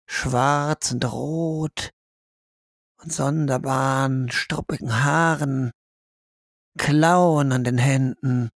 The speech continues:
Eine jung, mit prallen, nackten Brüsten,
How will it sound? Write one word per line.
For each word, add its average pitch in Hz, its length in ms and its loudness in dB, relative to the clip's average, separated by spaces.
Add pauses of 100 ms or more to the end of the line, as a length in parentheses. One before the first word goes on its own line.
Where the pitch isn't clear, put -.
(680)
Eine 170 440 2
jung, 165 640 -2 (1040)
mit - 180 -10
prallen, 131 1000 2
nackten 131 480 -4
Brüsten, 143 760 -2